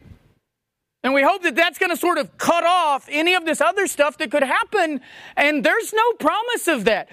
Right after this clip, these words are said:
The forgiveness is gonna come. Your eternal soul will not perish. The Lord is not going to abandon you.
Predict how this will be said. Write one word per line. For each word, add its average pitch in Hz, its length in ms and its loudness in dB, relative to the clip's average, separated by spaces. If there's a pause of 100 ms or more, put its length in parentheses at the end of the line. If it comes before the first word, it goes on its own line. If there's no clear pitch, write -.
(160)
The 311 140 2
forgiveness 392 680 0
is 349 220 0
gonna 233 260 0
come. 214 460 -4 (1300)
Your 381 280 2
eternal 349 640 0
soul 320 600 -2 (200)
will 381 420 2
not 392 320 0
perish. 359 800 -2 (1160)
The 311 140 2
Lord 381 320 0
is 240 160 -6
not 320 240 0
going 381 240 -2
to 349 140 2
abandon 330 680 -2
you. 175 360 -4